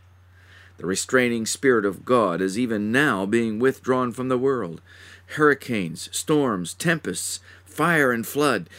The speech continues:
disasters by sea and land follow each other in quick succession." Notice that it is the restraining hand of God that holds back the hurricanes, storms,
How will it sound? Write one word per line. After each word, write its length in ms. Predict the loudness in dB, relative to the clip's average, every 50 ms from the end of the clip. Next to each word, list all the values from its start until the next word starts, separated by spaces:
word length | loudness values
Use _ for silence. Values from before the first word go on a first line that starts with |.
| -20 -2 0
disasters 640 | 2 2 2 2 0 0 0 -2 -4 -4 -6 -6
by 200 | -4 -2 -2 -2
sea 320 | -2 -2 -2 -2 -2 -2 -2
and 180 | -2 -2 -2
land 400 | 0 0 0 0 0 -2 -4 -6
follow 400 | -8 -8 -6 -4 -2 0 0 0
each 220 | 0 -2 -2 -2 -2
other 240 | 0 0 0 0 -2
in 260 | -2 -2 -4 -6 -8
quick 320 | -12 -10 -10 -10 -8 -8
succession." 600 | -8 -10 -8 -6 -6 -6 -6 -8 -10 -12 -14 -16 -20 -20 _ _ _ _ _ _ _ _ _ -20 _ _ _ _ _ -20 -20 _ _ _ _ -20 _ -20 _ -20 -20 -20 -20 -20 -20 -20 -10 -4
Notice 300 | -2 0 0 0 0 0
that 140 | 0 -2 0
it 80 | 2
is 160 | 0 0 0
the 100 | -2 -2
restraining 580 | -2 -2 -2 -2 -2 0 0 0 2 0 -2 -2
hand 200 | -2 -2 -2 -4
of 160 | -6 -6 -4
God 300 | -2 -2 0 0 -2 -4
that 140 | -4 -4 -2
holds 220 | -2 -2 -4 -4
back 280 | -4 -4 -4 -4 -4 -4
the 80 | -4 -2
hurricanes, 720 | 0 2 2 0 0 -2 -4 -4 -4 -2 -4 -6 -8 -10 -14 -18 -20 -14 -10
storms, 680 | -8 -6 -2 0 0 2 2 0 -2 -2 -4 -6 -6